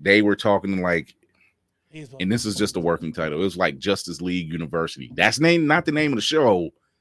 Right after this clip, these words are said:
Speaker 1: but that was like the working title, which means the title can always change. But see, now that might be changing too, because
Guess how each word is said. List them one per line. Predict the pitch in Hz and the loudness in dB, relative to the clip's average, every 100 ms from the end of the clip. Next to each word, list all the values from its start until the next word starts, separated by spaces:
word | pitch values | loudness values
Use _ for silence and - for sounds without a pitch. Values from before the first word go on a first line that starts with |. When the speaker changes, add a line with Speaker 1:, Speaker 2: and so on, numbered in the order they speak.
| _ _ _ | _ _ _
Speaker 1:
but | 76 95 76 95 | -2 0 0 2
that | 101 | 4
was | 104 95 | 4 2
like | 98 87 - | 0 0 -4
the | 87 85 80 65 - _ _ _ | -4 -2 -2 -6 -18 _ _ _
working | 78 92 95 95 90 82 73 - _ _ - | -6 -4 -4 -6 -6 -6 -8 -12 _ _ -12
title, | - 90 78 76 | -4 -2 -2 -6
which | 78 | -8
means | 85 80 71 62 67 | -8 -10 -12 -18 -20
the | - | -12
title | 73 73 67 | -8 -8 -10
can | 60 | -12
always | 62 53 - | -14 -12 -12
change. | - - - _ _ _ _ _ | -12 -12 -18 _ _ _ _ _
But | 107 113 | 2 2
see, | - 123 | 2 0
now | 113 117 110 | 2 2 4
that | 101 139 | 4 2
might | 120 104 92 | 2 -2 -2
be | 92 | -6
changing | 107 92 85 78 | -8 -8 -8 -12
too, | - 151 214 147 | -2 -2 0 -4
because | 101 92 87 85 82 76 - | -6 -4 -4 -4 -6 -10 -16